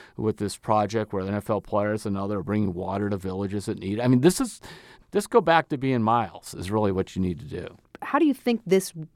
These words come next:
Speaker 2: interview will have a lasting impact on him?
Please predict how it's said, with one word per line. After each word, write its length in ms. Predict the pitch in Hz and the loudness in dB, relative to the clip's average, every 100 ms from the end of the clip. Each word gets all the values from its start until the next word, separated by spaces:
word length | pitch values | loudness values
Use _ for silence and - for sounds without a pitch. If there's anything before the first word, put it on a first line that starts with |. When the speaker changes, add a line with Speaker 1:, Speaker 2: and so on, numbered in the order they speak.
| - | 0
Speaker 2:
interview 360 | 190 190 165 156 | 2 4 2 2
will 340 | 143 185 190 | 8 8 8
have 160 | 156 131 | 2 2
a 20 | |
lasting 380 | 131 123 - 117 | 0 -2 -2 -6
impact 380 | 120 135 107 - | -4 -4 -4 -6
on 160 | - | -8
him? 200 | 127 - | -10 -14